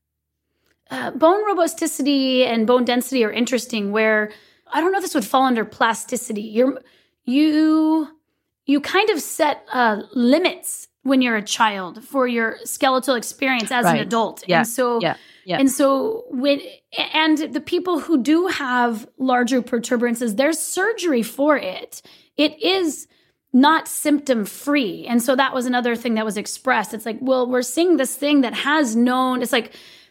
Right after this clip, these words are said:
Speaker 1: "Whatever, a shape, so what?" It's like, "Well, there's symptoms and surgeries associated with this shape." And the fact that it's becoming more ubiquitous, perhaps, and at a younger age, this, this would be predicting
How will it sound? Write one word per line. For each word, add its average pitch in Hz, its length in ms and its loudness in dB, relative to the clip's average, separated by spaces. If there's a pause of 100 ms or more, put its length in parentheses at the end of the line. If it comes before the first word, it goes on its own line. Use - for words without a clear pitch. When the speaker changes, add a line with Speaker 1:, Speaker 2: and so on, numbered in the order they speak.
(340)
Speaker 1:
"Whatever, 370 500 2
a 208 120 -2
shape, 311 460 -2
so 269 240 2
what?" 294 200 4
It's 294 100 -12
like, 311 120 -6
"Well, 403 180 0
there's 392 220 -2
symptoms 359 600 2
and 254 360 4
surgeries 311 680 0 (160)
associated 247 720 -2
with 233 220 -4
this 226 240 -6
shape." 226 440 -2
And 233 120 -2
the 220 40 -2
fact 247 260 0
that 254 60 0
it's 226 100 -6
becoming 262 600 -2 (800)
more 302 240 6
ubiquitous, 320 680 0
perhaps, 285 680 0
and 254 180 4
at 247 80 4
a 233 60 4
younger 226 640 0
age, 254 420 2
this, 254 300 -2 (100)
this 269 260 -2
would 254 200 -2
be 247 480 0 (760)
predicting 233 1300 0